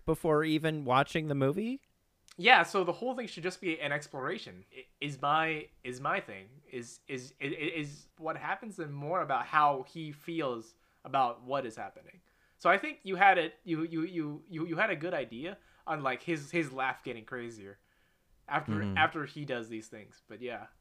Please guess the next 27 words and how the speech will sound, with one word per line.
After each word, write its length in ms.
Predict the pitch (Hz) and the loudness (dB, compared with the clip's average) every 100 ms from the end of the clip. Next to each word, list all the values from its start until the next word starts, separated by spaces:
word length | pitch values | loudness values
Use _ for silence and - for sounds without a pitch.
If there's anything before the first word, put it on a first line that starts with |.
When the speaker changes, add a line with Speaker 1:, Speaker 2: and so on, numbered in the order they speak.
| _ _ _ _ _ _ | _ _ _ _ _ _
Speaker 2:
but 140 | 120 117 | -14 -8
yeah. 240 | 120 113 | -8 -8
So, 320 | 143 196 185 170 | -2 0 0 -4
so 200 | - 190 | -2 0
yeah, 200 | 202 190 | 2 2
maybe, 200 | 165 180 | 2 -2
maybe 600 | 151 165 180 202 247 220 | -4 -2 -2 0 -2 -4
he, 140 | 165 | -6
he 240 | 165 - 180 | -8 -8 -8
can 240 | - 196 | -4 -4
do 120 | 156 143 | -4 -6
these 160 | 139 | -8
things, 220 | 151 175 202 | -10 -12 -10
but, 180 | 135 | -10
like, 200 | 117 110 113 | -8 -10 -8
less 240 | 139 170 | -8 -6
emphasis 440 | 202 208 214 208 | -8 -10 -14 -10
on, 100 | 175 | -10
like, 160 | 127 107 | -10 -8
what 160 | 143 160 | -6 -6
he's 140 | 110 | -6
doing 400 | 107 120 165 175 | -8 -10 -10 -12
and 80 | 123 | -12
more 160 | 135 | -10
emphasis 320 | 135 135 143 131 | -10 -12 -16 -16
on, 160 | 107 | -16
like, 220 | 90 90 | -18 -20